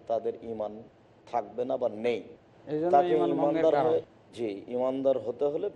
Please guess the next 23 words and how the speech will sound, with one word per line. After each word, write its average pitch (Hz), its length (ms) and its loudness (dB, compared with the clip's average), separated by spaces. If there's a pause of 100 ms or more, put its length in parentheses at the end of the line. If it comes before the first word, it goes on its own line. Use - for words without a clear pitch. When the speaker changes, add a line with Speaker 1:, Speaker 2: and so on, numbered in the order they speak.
Speaker 1:
ফিরে 117 160 0
আসতে 101 360 -4
হবে। 80 260 -8 (260)
এই 151 220 6
কথাটা 160 420 4
আল্লাহ 131 380 2
তাআলা 156 280 4
বলেছেন, 165 460 2
আল্লাহ 135 240 0
রাসূলও 127 360 -2
বলেছেন, 117 560 -4
যেটার 117 260 -2
জন্য 113 260 -4 (140)
মাহমুদুল 110 400 -6
হাসান 101 180 -8
সাহেব 104 260 -12
বলছিলেন 117 440 -4 (680)
যে 117 340 0 (420)
হারুত 151 480 2
এবং 180 340 -2
মারুত 147 420 4
দুইজন 135 600 -2 (160)
ফেরেশতা 117 680 -4